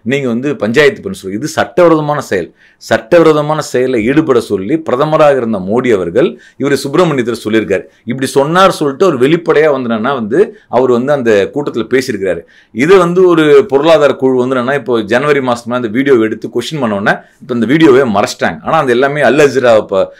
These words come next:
இதுல வந்து டீட்டெயில்டான கட்டுரை இருக்கு. அவங்க வீடியோ டவுன்லோட் பண்ணி வச்சிருக்காங்க.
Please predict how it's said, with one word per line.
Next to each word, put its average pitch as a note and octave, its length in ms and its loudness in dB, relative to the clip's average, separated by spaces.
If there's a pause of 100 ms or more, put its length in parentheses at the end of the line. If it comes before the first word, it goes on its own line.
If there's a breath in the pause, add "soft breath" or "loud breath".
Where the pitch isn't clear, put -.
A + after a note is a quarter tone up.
இதுல A#2 220 0
வந்து A#2+ 180 -4
டீட்டெயில்டான C3+ 500 0
கட்டுரை A2 360 0
இருக்கு. G2 220 -2
அவங்க C#3 160 -2
வீடியோ C3 240 0
டவுன்லோட் A#2+ 400 0
பண்ணி G#2 180 -6
வச்சிருக்காங்க. F2 480 -10